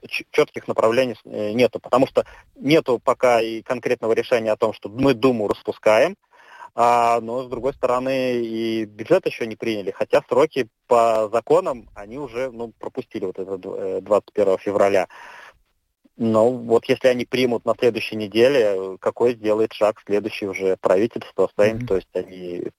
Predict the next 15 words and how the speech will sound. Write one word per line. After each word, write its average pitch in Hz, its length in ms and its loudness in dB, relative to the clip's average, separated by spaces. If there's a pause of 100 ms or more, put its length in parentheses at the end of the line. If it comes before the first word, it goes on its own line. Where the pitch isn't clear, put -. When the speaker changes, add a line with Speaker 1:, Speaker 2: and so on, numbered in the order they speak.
(120)
Speaker 1:
прим-, 135 280 4
примут 135 400 2
это 113 180 4
решение, 104 400 -2
скажут: 95 380 -6
«Ну, 120 480 0
окей, 104 420 0
ребят, 95 320 0
вы 107 140 0
исправили 101 440 2
ошибки, 135 480 0 (1300)
хорошо, 107 540 2 (100)
мы 104 180 -4
вас 110 120 -2
пожалеем». 92 580 0